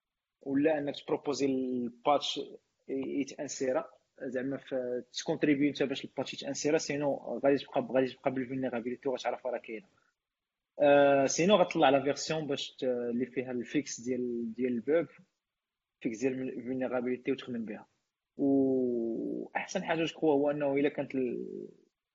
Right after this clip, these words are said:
البروجي اللي خدام به أنت صغير، زعما فيه الكوميون-، إلا كان البروجي كبيرة بيان سور يكون الفيكس دغيا،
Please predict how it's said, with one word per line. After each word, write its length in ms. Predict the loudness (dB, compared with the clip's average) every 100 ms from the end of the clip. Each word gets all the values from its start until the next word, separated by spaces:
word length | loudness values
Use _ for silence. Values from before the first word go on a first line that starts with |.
| _
البروجي 220 | 0 2 2
اللي 120 | 0
خدام 280 | -4 -6 -2
به 140 | -4
أنت 180 | -2 -2 0 0 -2 -8
صغير، 400 | -12 2 2 2
زعما 220 | -2 -6
فيه 140 | -4
الكوميون-، 420 | -4 -2 -6 -4 -2
إلا 100 | 0
كان 160 | -2
البروجي 320 | -4 0 0
كبيرة 320 | 0 2 4 4
بيان 160 | 2
سور 220 | 0 -2
يكون 200 | 0 -2
الفيكس 280 | -2 -6 -8
دغيا، 240 | -2 -2